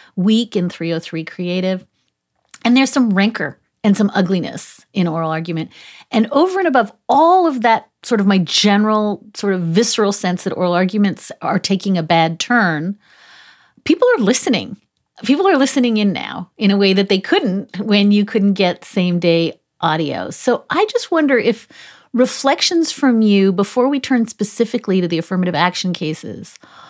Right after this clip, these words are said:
on what this change, this big change in how oral arguments are happening,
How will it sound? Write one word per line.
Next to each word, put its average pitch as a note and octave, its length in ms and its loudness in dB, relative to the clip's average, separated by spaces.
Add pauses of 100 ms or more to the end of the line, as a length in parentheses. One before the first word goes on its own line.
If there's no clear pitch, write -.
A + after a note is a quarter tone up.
(420)
on G#3+ 420 2
what D4+ 540 0 (260)
this A3 360 0
change, B3+ 760 2
this F3 200 -2
big C4+ 440 -2
change G3 400 0
in F#3 80 -4
how F#3 220 0
oral F3+ 240 0
arguments F3 460 -2
are E3+ 80 -6
happening, G3+ 800 -4